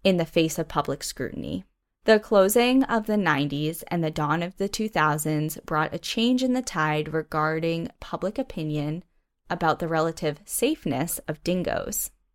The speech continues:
Between nineteen ninety-seven and two thousand and twelve, there has been a minimum of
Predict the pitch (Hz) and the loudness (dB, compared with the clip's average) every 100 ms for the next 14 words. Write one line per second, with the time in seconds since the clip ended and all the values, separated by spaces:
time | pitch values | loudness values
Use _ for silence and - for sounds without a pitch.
0 | _ _ _ _ _ _ _ _ _ 226 | _ _ _ _ _ _ _ _ _ 0
1 | - 208 190 170 180 226 226 208 202 233 | 0 0 0 0 0 0 2 2 0 0
2 | 180 170 170 175 - 160 160 - 156 151 | 2 2 0 -4 -6 -6 -6 -6 0 2
3 | 170 185 226 - 165 156 151 - _ _ | 2 0 0 2 2 2 0 -6 _ _
4 | _ - 190 185 185 180 180 165 165 190 | _ -2 0 2 0 0 2 0 0 2
5 | 220 220 226 - | 2 4 2 0